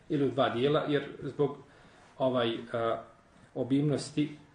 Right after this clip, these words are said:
hadisa i poruka koje nosi, nismo to uspjeli, znači, u jednom, jeli, predavanju objediniti. Pa smo spominjali nešto vezano za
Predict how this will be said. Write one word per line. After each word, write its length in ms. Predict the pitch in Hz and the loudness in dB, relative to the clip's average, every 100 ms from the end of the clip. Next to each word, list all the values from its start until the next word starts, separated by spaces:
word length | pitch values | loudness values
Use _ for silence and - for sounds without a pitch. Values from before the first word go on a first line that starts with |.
| - | -12
hadisa 580 | - 127 127 156 - 139 | -4 -2 0 0 0 -2
i 100 | 131 - | 0 12
poruka 460 | 226 156 - 123 | 12 12 6 2
koje 180 | 131 127 | 2 2
nosi, 400 | 160 156 190 160 151 | 0 0 -2 -4 -2
nismo 280 | 147 - | -4 -2
to 120 | 131 131 | 0 0
uspjeli, 360 | 127 - 120 | 0 0 0
znači, 360 | 123 127 139 - - - | 0 -2 -2 -6 -10 -2
u 160 | 160 160 - | 0 0 0
jednom, 300 | 127 131 117 | -2 0 0
jeli, 220 | 123 123 - | 0 -2 -4
predavanju 640 | 123 117 117 120 123 127 - - - - - - - | -2 0 2 2 2 0 -4 -18 -20 -20 -20 -20 -6
objediniti. 580 | 127 123 113 107 101 - - - - - - - - - - | -2 0 0 -2 -6 -14 -20 -20 -20 -20 -20 -20 -20 -20 -6
Pa 80 | - | -4
smo 160 | - 131 | -2 -6
spominjali 540 | - 185 175 147 156 170 - - - - | 2 4 6 6 6 2 -2 -20 -12 0
nešto 280 | 147 - 123 | 0 2 4
vezano 380 | 143 139 123 | 4 4 0
za 240 | 117 123 | 0 0